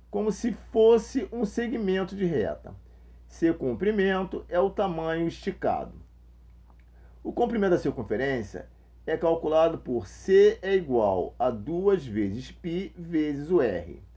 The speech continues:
C é o comprimento, R é o, o raio e π, é,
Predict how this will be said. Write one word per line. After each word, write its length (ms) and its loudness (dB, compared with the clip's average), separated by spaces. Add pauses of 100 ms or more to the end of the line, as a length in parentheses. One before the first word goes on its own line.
(440)
C 400 0
é 60 6
o 100 2
comprimento, 880 -2 (380)
R 340 0
é 80 0
o, 300 -2
o 60 -8
raio 580 4 (300)
e 80 -2
π, 500 0 (1120)
é, 480 2